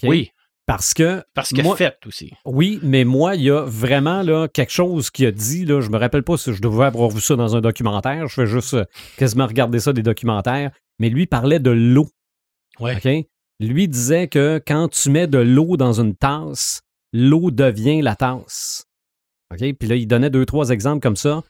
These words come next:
Speaker 2: Puis après ça, il disait, « Be water, my friend », en voulant dire, là, faut
Speaker 1: Sois
Speaker 2: que
Speaker 1: l'eau.
Speaker 2: tu, faut que tu t'adaptes à tout.
Speaker 1: Ouais.
Speaker 2: Faut que tu prennes la forme de ton environnement. Ah non, ça, tu, tu voyais que c'était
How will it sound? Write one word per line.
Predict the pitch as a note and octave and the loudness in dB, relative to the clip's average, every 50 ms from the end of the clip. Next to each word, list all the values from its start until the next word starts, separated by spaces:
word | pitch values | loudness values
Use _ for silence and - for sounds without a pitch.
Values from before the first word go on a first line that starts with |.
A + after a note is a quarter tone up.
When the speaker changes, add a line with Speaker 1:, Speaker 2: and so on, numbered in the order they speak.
| _ _ _ _ - | _ _ _ _ -8
Speaker 2:
Puis | A2+ | -6
après | G#2+ - B2 | -2 -2 -2
ça, | A2 - D#3 | 0 0 0
il | D3 B2+ | -2 0
disait, « | G#2 G2+ G#2+ C3+ D#3 - B2+ | -2 -2 -2 0 0 -2 -2
Be | A#2 F#2+ G#2 G#2 G2 G2 D#3 E3 F3+ F3 - _ - | -8 -10 -10 -4 0 2 2 2 2 -2 -6 _ -8
water, | G#2+ A2 A2+ C3+ D#3 D3+ D3 C3 - D3 C#3+ C#3 C#3 A2+ F#2 | -6 0 2 2 4 4 2 2 2 2 2 2 0 -2 -2
my | G2 G2 F#2+ F2 | -4 -4 -6 -6
friend », | E2 - A#2+ A2+ A2 A2 G#2 F#2+ F2 | -8 -6 -4 -4 -4 -4 -6 -6 -6
en | G2 G2 | -8 -8
voulant | G#2 A2 A#2+ B2 A#2 | -4 -2 -2 -2 -2
dire, | G#2+ G#2+ B2 C#3+ D#3 C#3+ | -2 -4 -4 -4 -2 -2
là, | B2 B2 B2+ B2+ - _ _ _ _ - | 0 0 -2 -2 -6 _ _ _ _ -10
faut | - - C3+ | -4 -2 0
Speaker 1:
Sois | B2+ C#3+ | 2 2
Speaker 2:
que | C#3 | 2
Speaker 1:
l'eau. | D3 D3+ | 2 0
Speaker 2:
tu, | - _ _ _ _ - | -2 _ _ _ _ -8
faut | - C3+ | -6 -6
que | B2 - | -2 -2
tu | B2+ A#2+ - | -2 0 0
t'adaptes | - D3+ B2+ A#2+ C3+ E3 D#3+ - _ _ - | 0 -2 0 0 -2 -2 -2 -4 _ _ -4
à | C#3 G#2+ | -4 -4
tout. | - _ - E3+ E3 - - _ _ _ _ _ _ _ _ _ _ A2 | -4 _ -2 -2 -2 -2 -8 _ _ _ _ _ _ _ _ _ _ -6
Speaker 1:
Ouais. | G#2+ G#2 | -4 -4
Speaker 2:
Faut | - A#2+ | -4 -4
que | - - | -2 -2
tu | - - | -2 -2
prennes | - C#3+ C3 D#3+ E3+ E3+ E3+ D#3+ | -2 -2 -2 0 0 2 2 2
la | C#3+ C3 A2+ | 2 2 0
forme | - - - - E3+ F3 E3+ E3 D3+ C#3 A#2+ | -2 -4 -2 0 0 0 0 0 0 2 4
de | A#2+ A2+ | 2 2
ton | - B2 B2+ B2+ | 2 2 2 2
environnement. | C3 C3 A#2 A#2+ C3 A2+ A#2+ G#2 G#2 A#2 C3 C3 A#2+ G#2+ | 2 2 2 0 0 0 0 0 0 0 -2 -2 -4 -4
Ah | A#2 | -4
non, | B2 B2 A#2 | -4 -4 -4
ça, | - - A2 G#2 G2+ F#2+ F2 F2+ - _ _ _ _ _ _ _ _ _ - - | -4 -4 -4 -4 -4 -6 -8 -10 -12 _ _ _ _ _ _ _ _ _ -10 -8
tu, | - - A#2+ G2 | -6 -6 -4 -4
tu | - - A#2+ | -4 -4 -4
voyais | A2 A#2+ C3 C3+ C3 D3+ E3 | 0 2 2 2 4 2 2
que | D#3 - C3 | 2 0 -2
c'était | A#2 - - D3 B2 | -2 0 -2 -2 -2